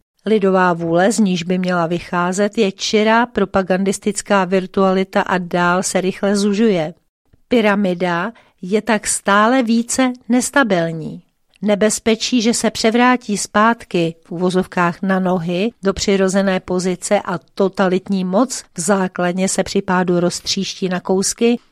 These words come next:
je každým dnem větší. Dozrávající lidový hněv ji začíná ohrožovat zvenčí a jakékoliv na pohled i nepatrné zrnko písku v obludném soustrojí uvnitř může být tou poslední kapkou, která způsobí kolaps.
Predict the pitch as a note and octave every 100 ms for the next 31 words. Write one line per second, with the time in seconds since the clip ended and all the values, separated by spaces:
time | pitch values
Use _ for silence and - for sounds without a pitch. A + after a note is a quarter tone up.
0 | - G3 F#3 - G3+ G#3 C4 C4 B3 G3
1 | G#3+ A3+ A#3 A#3 - D#3+ E3 _ - F3
2 | A3 G#3+ C4+ C#4 C4+ C4+ B3+ - B3+ A#3+
3 | G#3+ G#3 A#3 A3 A3 E3 F#3 A3+ A#3+ G3
4 | F#3+ F3+ F3+ - G#3 G3+ - F#3+ F#3 G#3
5 | F#3 G#3 G#3+ G3+ G3+ G3+ G3 - D#3+ -
6 | F#3+ F#3+ G#3+ A3+ G3+ G3+ F3+ F3 E3+ F3
7 | - F#3 F3+ F3 F3 - G3+ G#3 F3+ E3
8 | E3+ - G3 F3+ F3+ - A#3 A#3+ F#3 F3
9 | E3+ E3+ E3+ - - - G#3 G#3+ G3 -
10 | A3+ B3 - F3+ - - F3+ F#3+ F#3 F3
11 | F3 - A3 - A3+ A#3 F#3+ - - A#3
12 | A#3 G3 F3 E3+ - F#3+ G#3 G#3+ G#3+ G#3
13 | G3 F3+ E3+ F#3 - A3+ B3 B3+ G3 -
14 | - F#3 F3+ - F#3 F#3 E3+ E3+ - F#3
15 | - F3+ G3+ G3 G#3 F#3+ E3 -